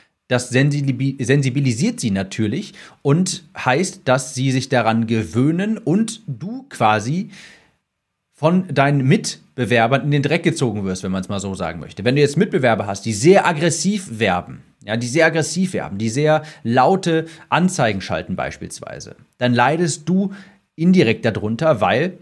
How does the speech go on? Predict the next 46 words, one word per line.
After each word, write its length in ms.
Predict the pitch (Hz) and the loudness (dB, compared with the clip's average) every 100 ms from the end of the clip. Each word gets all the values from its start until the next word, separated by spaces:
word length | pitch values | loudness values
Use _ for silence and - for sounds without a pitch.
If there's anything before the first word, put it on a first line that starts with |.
| - | -8
naja, 240 | 226 143 - - _ _ _ _ | 0 0 -2 -14 _ _ _ _
deine 260 | 127 123 123 | 0 2 2
Zielgruppe 460 | - 156 160 175 127 | 2 0 2 0 0
wird 160 | 139 | -2
skeptisch 640 | - 247 269 - 151 - | -2 0 -2 2 0 0
gegenüber 460 | - 117 127 139 110 | -2 -2 -2 -4 -2
deinen 260 | 98 101 98 | -2 -2 -4
Anzeigen 500 | 101 101 101 98 120 | -6 -6 -4 -2 -2
sein, 300 | 117 139 117 | -2 -2 2
weil 180 | 110 | 2
die 260 | 131 160 156 - - - | 2 -4 -8 -14 -10 -2
dich 180 | 139 | -2
quasi 220 | 143 131 131 | 0 -2 0
in 40 | |
eine 80 | 147 | -2
Schublade 500 | - - 101 90 92 | -2 0 0 0 -4
stecken 320 | - 120 110 | -4 -2 -2
und 80 | 131 | -2
sagen, 220 | 113 113 | -2 0
"Nicht 180 | 131 139 | 0 -2
schon 180 | - 135 | -2 -2
wieder 220 | 190 123 | 0 -2
so 120 | 98 | -4
einer." 260 | - - - | -8 -12 -14
Das 120 | - | -4
heißt, 180 | 139 139 | 0 0
Skepsis-Meter 680 | - 202 202 185 175 180 160 | 2 0 0 -4 0 2 0
ist 140 | 147 | 0
direkt 240 | 139 180 - | 0 -2 0
heutzutage 480 | 165 160 156 151 | 0 0 -2 -2
schon 100 | 151 | -2
auf 100 | 143 | -2
neunzig 460 | 117 135 190 196 170 | 2 2 2 0 -4
Prozent, 440 | - 160 160 190 | -2 0 2 0
quasi 220 | 175 165 160 | 0 0 0
von 160 | 123 | 0
neunzig 380 | 120 156 175 - | 2 0 -2 -4
auf 160 | 123 - | -4 0
hundert. 380 | 185 190 190 - _ _ _ _ _ _ _ | 0 0 -4 -8 _ _ _ _ _ _ _
Das 80 | - | -2
kannst 180 | 175 185 | 0 0
du 40 | |
dir 100 | 170 | 0
vielleicht 240 | 165 156 165 | 2 2 2
so 100 | 180 | 0
vorstellen, 480 | 180 170 160 151 | 2 2 4 2